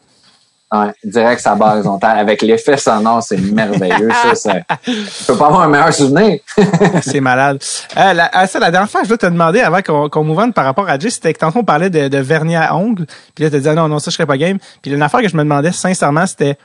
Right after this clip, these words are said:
Speaker 2: pour vrai, là, pour vrai, comment les gars dans le vestiaire réagiraient si un joueur arrivait avec du vernis à ongles ?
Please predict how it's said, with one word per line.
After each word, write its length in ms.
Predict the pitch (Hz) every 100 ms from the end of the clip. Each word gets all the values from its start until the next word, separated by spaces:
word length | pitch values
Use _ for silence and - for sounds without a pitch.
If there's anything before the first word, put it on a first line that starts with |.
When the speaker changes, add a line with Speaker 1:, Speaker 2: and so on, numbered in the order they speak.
| _ -
Speaker 2:
pour 240 | 208 220
vrai, 320 | 175 147 165 143
là, 120 | 123 156 _ _ -
pour 180 | 202 196
vrai, 340 | 156 151 180 - _ _ _ _
comment 360 | - 185 185 196
les 220 | 208 143
gars 340 | 135 147 165 180
dans 160 | 147 135
le 60 | 131
vestiaire 380 | 139 - 165 156
réagiraient 640 | 135 147 131 135 127 139 -
si 320 | - - 156
un 100 | 143
joueur 260 | 131 139 147
arrivait 460 | 127 123 127 131 - -
avec 120 | 147
du 280 | - 143 147
vernis 280 | 143 147 143
à 120 | 127
ongles ? 240 | 120 117